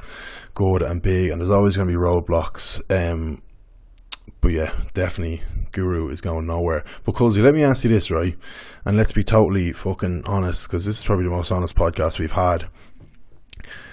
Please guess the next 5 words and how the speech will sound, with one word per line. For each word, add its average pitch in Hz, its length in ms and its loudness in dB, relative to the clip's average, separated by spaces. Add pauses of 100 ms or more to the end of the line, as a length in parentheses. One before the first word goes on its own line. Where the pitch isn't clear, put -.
(560)
A 110 60 2
year's 110 400 8
time 101 500 4
from 92 280 2
now, 90 440 0